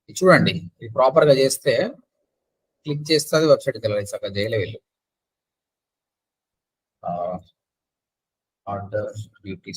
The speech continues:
సప్లై. ఇది చూడండి, ఇది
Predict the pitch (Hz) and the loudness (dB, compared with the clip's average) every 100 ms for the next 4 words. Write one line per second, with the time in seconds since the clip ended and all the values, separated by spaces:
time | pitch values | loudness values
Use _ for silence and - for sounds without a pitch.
0 | - - - 57 - _ _ _ _ _ | -12 -12 -16 -18 -18 _ _ _ _ _
1 | _ _ _ _ _ _ _ _ _ _ | _ _ _ _ _ _ _ _ _ _
2 | _ _ _ _ _ _ _ _ _ _ | _ _ _ _ _ _ _ _ _ _
3 | _ _ _ _ _ _ _ _ _ _ | _ _ _ _ _ _ _ _ _ _
4 | _ _ _ _ _ _ _ _ _ _ | _ _ _ _ _ _ _ _ _ _
5 | - 98 95 73 85 _ _ _ _ _ | -14 -6 -6 -6 -14 _ _ _ _ _
6 | - | -16